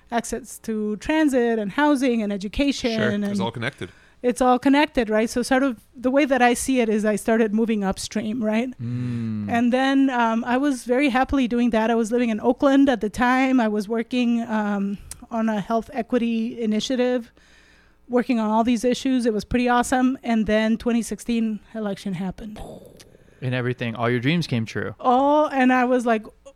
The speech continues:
Speaker 1: the next day, I mean, I remember the next day very clearly.
Speaker 3: I remember that next day.
Speaker 1: Right? We all kinda do.
Speaker 2: Wait, what are we talking about?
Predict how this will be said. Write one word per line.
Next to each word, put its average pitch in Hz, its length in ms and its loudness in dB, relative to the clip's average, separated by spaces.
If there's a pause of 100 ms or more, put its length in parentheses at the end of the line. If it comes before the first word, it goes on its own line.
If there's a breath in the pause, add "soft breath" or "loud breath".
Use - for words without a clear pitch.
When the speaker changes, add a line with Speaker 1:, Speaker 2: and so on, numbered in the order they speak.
(160)
Speaker 1:
the 233 180 -2
next 240 360 0
day, 262 320 4
I 214 60 0
mean, 226 180 2
I 226 100 4
remember 254 380 4
the 240 120 0
next 226 280 0
day 233 160 2
very 226 600 0 (400 loud breath)
clearly. 269 260 0
Speaker 3:
I 285 60 4
remember 233 260 2
that 233 160 2
next 220 260 -6
day. 214 140 0
Speaker 1:
Right? 240 300 2
We 240 160 2
all 240 140 2
kinda 240 260 0
do. 262 140 0
Speaker 2:
Wait, 123 80 4
what 139 120 4
are - 40 2
we 165 60 6
talking 160 200 0
about? 95 220 -6